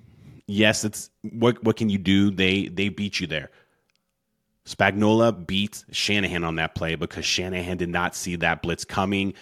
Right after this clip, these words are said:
Probably should have if you know Spagnuolo's record. He is a guy that likes to be aggressive, especially in those opportunities. So you probably should have saw that coming if you were Shanahan. But either way, he beats you on that play, and that, that happens, and it just happens.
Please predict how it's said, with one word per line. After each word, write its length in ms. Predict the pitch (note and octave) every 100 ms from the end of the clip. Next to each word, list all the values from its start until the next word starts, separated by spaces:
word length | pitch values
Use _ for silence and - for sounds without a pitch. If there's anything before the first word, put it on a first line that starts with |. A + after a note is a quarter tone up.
| - - _
Probably 340 | - A2 A2+ A2+
should 240 | - A2
have 240 | G#2 G#2+ G2+
if 140 | -
you 80 | F2
know 280 | F2 F#2 G2
Spagnuolo's 720 | - F2+ F2+ F#2 F2+ E2+ E2
record. 500 | F2 - F#2+ F#2 F2 _ _ _ _
He 340 | - F#2+ F#2
is 100 | F#2
a 60 | F#2
guy 220 | F2 F#2
that 100 | F2
likes 240 | E2+ F2+ -
to 80 |
be 100 | E2+
aggressive, 520 | E2+ D#2 E2+ E2 D#2 D#2+
especially 600 | - - F2 - F2 E2+
in 120 | E2+
those 240 | E2+ E2+
opportunities. 640 | E2 - F#2 F#2 F2+ F#2 F#2
So 160 | -
you 160 | E2 E2
probably 320 | - G#2+ A#2
should 140 | - A2
have 80 |
saw 260 | - G#2+ G#2+
that 160 | A#2+ -
coming 400 | C3+ C3+ C#3 C#3 - - -
if 100 | -
you 80 | A#2
were 40 |
Shanahan. 460 | A#2 A#2+ A2+ A#2 A2+
But 80 | G#2+
either 160 | A2+
way, 320 | G#2+ G#2 G#2 - - -
he 100 | G2+
beats 260 | G#2+ -
you 60 | F2
on 100 | D#2+
that 140 | D2+
play, 200 | - C2+ -
and 160 | E2+
that, 180 | F2 - -
that 200 | F2 D#2+
happens, 440 | - D#2+ - -
and 160 | - E2+
it 80 | D#2+
just 200 | F2+ -
happens. 500 | D#2 - - -